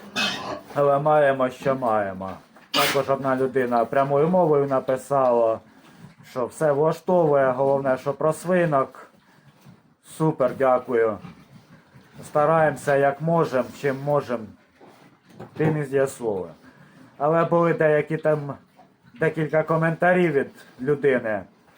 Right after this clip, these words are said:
що я там попрошайка, нудний канал,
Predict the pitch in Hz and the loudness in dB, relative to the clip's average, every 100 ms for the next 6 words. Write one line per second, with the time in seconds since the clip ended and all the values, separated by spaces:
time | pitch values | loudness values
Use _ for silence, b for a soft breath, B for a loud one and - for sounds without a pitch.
0 | b b b b - 156 147 143 143 139 | b b b b -4 2 2 2 0 2
1 | 143 147 156 - 175 165 151 123 110 - | 2 2 0 2 2 2 2 2 0 -2
2 | - _ _ 143 160 165 165 165 151 151 | -12 _ _ -4 -2 -2 0 0 0 0
3 | 147 165 165 151 135 | 0 2 4 4 4